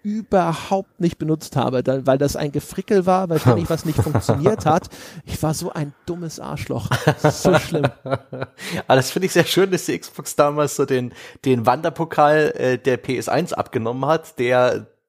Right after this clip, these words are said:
Speaker 2: der definitiven Raubkopierer-Konsole. Ich kannte im Bekannten- und Freundeskreis keine Xbox, wo nicht ein X B M C drauf lief und eine große Festplatte nachgerüstet war und, ähm,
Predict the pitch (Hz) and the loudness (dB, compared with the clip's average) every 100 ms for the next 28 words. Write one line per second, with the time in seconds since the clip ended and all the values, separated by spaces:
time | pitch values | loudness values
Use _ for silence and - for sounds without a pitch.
0 | _ _ 117 104 143 147 113 90 - _ | _ _ -14 0 4 6 4 2 -6 _
1 | 151 147 - 135 123 131 117 117 117 123 | 2 2 0 -6 -4 -2 -2 0 0 0
2 | - - - 110 107 - 113 110 110 113 | -4 -8 -2 0 0 -2 -2 -2 -2 -2
3 | 117 - 139 143 117 120 - 139 - 131 | -2 0 2 2 2 0 -2 -4 -4 -6
4 | - 127 127 131 - 120 123 - - - | 0 2 2 -2 0 0 0 -8 -20 -14
5 | - 180 143 - - - 143 - - - | -2 -2 0 -4 -6 -4 -6 -6 -16 -20
6 | - 123 127 131 120 - - 120 123 131 | -8 -2 -2 0 -4 -4 -4 -4 0 2
7 | 131 131 135 135 127 135 - - 120 180 | 2 2 0 0 -2 -4 -6 -2 2 2
8 | 135 117 123 127 131 127 - 143 - 131 | 2 0 0 2 2 2 2 2 2 -2
9 | 120 120 123 - 123 127 - 117 117 120 | 2 2 2 0 -2 -2 -2 0 4 4
10 | 120 - - 107 104 104 - 101 101 98 | 4 2 -2 -2 -2 -6 -4 0 2 0